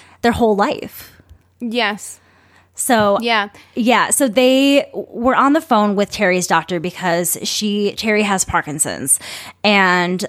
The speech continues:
Speaker 1: uh,
Speaker 2: It was very apparent. You could see
Speaker 1: Yes.
Speaker 2: her shaking. And as you watch the film, um, you can see that that becomes more pronounced throughout the couple of years that it took them to film this.
Speaker 1: Definitely. Def-,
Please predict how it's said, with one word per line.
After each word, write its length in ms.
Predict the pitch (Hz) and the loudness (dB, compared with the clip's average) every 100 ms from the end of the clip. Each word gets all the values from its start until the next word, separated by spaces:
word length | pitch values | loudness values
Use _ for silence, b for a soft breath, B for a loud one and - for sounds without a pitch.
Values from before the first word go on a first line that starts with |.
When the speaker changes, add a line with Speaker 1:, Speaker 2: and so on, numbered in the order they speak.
| - | 0
Speaker 1:
uh, 240 | 185 180 | 2 4
Speaker 2:
It 20 | 180 | 2
was 140 | 180 | 0
very 320 | 233 254 277 | 0 0 0
apparent. 560 | 240 - 170 165 170 - | -2 -4 -6 -6 -6 -6
You 140 | 220 | -8
could 220 | 208 240 | -6 -6
see 380 | - - 233 220 | -4 -4 -2 0
Speaker 1:
Yes. 200 | 202 214 | 0 0
Speaker 2:
her 120 | 208 | 0
shaking. 520 | 202 202 190 196 180 185 | -2 -2 -2 -4 -4 -2
And 180 | 185 - B B | -4 -6 B B
as 260 | 220 247 269 | 0 0 0
you 140 | 285 | -2
watch 360 | 240 208 208 - | 2 0 0 -4
the 100 | 202 | -6
film, 580 | - 185 190 185 185 - _ - | -2 0 0 0 -4 -10 _ 0
um, 380 | 196 185 180 - | 2 2 0 -4
you 160 | 208 226 | -4 -2
can 180 | 220 247 | 0 0
see 160 | 262 | 0
that 160 | 233 196 | 0 0
that 180 | 190 - | 0 0
becomes 680 | 185 185 170 175 175 - - - | -2 -2 -2 -2 -2 -2 -4 -4
more 240 | 208 185 | 0 0
pronounced 880 | 185 190 165 87 92 - - - - - | 0 -4 -2 -4 -6 -8 -6 -8 -8 -6
throughout 460 | 214 190 151 147 - | 0 2 4 2 -2
the 460 | 196 196 180 170 - | -2 2 2 2 -2
couple 280 | 208 196 190 | -4 0 -2
of 100 | 185 | 0
years 280 | 180 180 196 | -2 0 0
that 260 | 165 - _ _ | -2 -4 _ _
it 160 | 196 185 | -8 -4
took 220 | 196 190 | -4 -4
them 140 | 175 | -4
to 100 | 175 | -4
film 260 | 190 180 160 | -4 -4 -4
this. 440 | 160 180 - - - _ _ | -4 -4 -2 -4 -8 _ _
Speaker 1:
Definitely. 680 | 226 226 - 208 - 175 156 - | -2 -2 -2 -4 -2 -4 -4 -2
Def-, 200 | 214 | -2